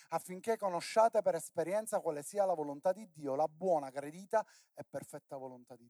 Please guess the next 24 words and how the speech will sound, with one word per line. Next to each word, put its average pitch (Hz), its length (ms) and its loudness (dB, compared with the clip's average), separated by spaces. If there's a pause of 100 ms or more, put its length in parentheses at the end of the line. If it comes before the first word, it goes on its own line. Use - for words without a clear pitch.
Dio". - 200 -20 (720)
Quando 190 240 4
noi 277 160 4
ci - 180 -2
conformiamo 196 840 4
a 202 60 2
questo 180 420 -2
mondo, 143 480 0 (760)
mi 196 120 -4
ha 226 80 0
stupito 254 440 0
una 165 200 4
cosa, 135 280 -4
ve 139 100 -2
lo 151 100 2
devo 156 240 -2
dire. 117 340 -14 (840)
Nessuno 196 420 -2
di 165 80 -2
voi 180 100 4
ha 175 80 8
parlato 147 380 -4
di 131 100 -14
mafia. 110 420 -12